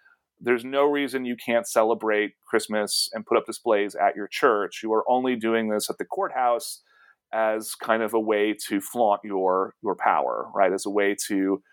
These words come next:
uh, signal to everyone that your religion is privileged in ways that, that, that ours,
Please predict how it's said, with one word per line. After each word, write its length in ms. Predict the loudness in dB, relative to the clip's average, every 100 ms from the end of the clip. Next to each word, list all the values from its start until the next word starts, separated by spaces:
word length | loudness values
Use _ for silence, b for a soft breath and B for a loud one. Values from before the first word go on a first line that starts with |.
| b b -8 -4
uh, 160 | 0 0
signal 480 | 0 0 0 0 -2
to 180 | 0 2
everyone 560 | 2 2 -2 -2 -2
that 140 | -2 -2
your 320 | 0 2 4
religion 360 | 2 0 -2
is 120 | -10 -10
privileged 560 | -4 -2 0 -2 -2
in 100 | -4
ways 360 | 0 2 0 0
that, 180 | 0 0 -4
that, 200 | -8 -4
that 100 | -2
ours, 460 | 0 0 -2 -6